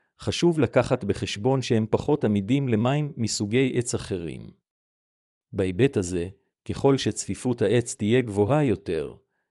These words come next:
ככה הלוחות יהיו יותר עמידים למים. לכן, הדבר הראשון שצריך לעשות הוא,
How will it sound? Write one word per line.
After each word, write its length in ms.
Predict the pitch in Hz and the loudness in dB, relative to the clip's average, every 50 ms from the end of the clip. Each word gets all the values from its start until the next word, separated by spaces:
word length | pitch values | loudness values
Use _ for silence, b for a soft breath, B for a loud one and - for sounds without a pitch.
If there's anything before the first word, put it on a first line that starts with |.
| _ _ | _ _
ככה 280 | - 104 82 - 110 | -4 -2 0 2 2
הלוחות 500 | 98 107 107 92 - - 143 143 139 - | 4 4 2 0 2 2 2 2 2 2
יהיו 220 | 110 104 117 131 139 | 0 2 2 4 4
יותר 440 | 120 113 113 - 143 139 135 131 135 | 4 2 2 2 2 2 4 4 2
עמידים 440 | 110 101 107 98 92 123 127 127 | 2 2 2 2 2 0 0 2
למים. 560 | 120 113 101 101 98 85 76 69 62 57 57 - - _ _ _ _ _ _ _ _ _ _ _ _ _ _ _ _ _ _ _ _ - | 2 2 2 2 0 -2 -4 -8 -12 -14 -16 -18 -20 _ _ _ _ _ _ _ _ _ _ _ _ _ _ _ _ _ _ _ _ -6
לכן, 420 | 92 95 - - 120 113 98 92 107 107 - _ _ _ _ _ | -6 -6 -2 0 2 2 2 2 -2 -4 -8 _ _ _ _ _
הדבר 340 | - 107 95 104 92 120 135 | -4 -2 0 2 4 6 6
הראשון 460 | 139 117 95 90 - - 143 147 147 | 6 6 4 2 2 2 2 2 2
שצריך 480 | - - 104 - - 110 123 123 - - | 0 -4 -4 -2 0 0 0 0 2 2
לעשות 480 | 107 101 92 - - 113 113 107 - - | 2 2 2 2 2 4 4 4 2 0
הוא, 220 | 95 92 101 | -2 -2 -2